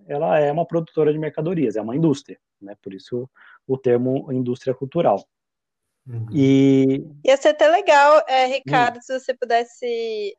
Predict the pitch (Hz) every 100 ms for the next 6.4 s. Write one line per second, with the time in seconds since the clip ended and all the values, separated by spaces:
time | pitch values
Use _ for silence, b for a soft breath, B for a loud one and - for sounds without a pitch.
0 | - 226 220 214 208 202 - - 233 226
1 | - - 233 240 233 233 226 233 233 226
2 | - 233 240 214 220 226 233 233 - 233
3 | 233 254 - 220 _ _ _ _ _ _
4 | 214 220 214 214 220 240 233 226 226 226
5 | 226 233 - 220 208 233 233 254 240 247
6 | 247 240 220 208